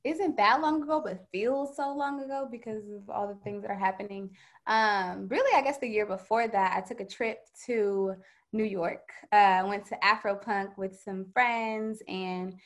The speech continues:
we were just in awe of, like, what, look at all of this beauty, this love, this fashion, this just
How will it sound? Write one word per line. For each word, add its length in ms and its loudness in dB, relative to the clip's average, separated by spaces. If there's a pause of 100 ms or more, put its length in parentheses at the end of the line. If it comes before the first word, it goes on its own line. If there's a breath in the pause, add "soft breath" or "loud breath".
(360 soft breath)
we 240 0
were 180 2
just 460 2
in 340 -4
awe 460 4
of, 180 -6
like, 320 -4
what, 400 2 (260)
look 220 -2
at 80 -4
all 220 2
of 100 -4
this 320 -6
beauty, 460 -2
this 280 -6
love, 440 2
this 220 -4
fashion, 580 0
this 240 -8
just 180 -10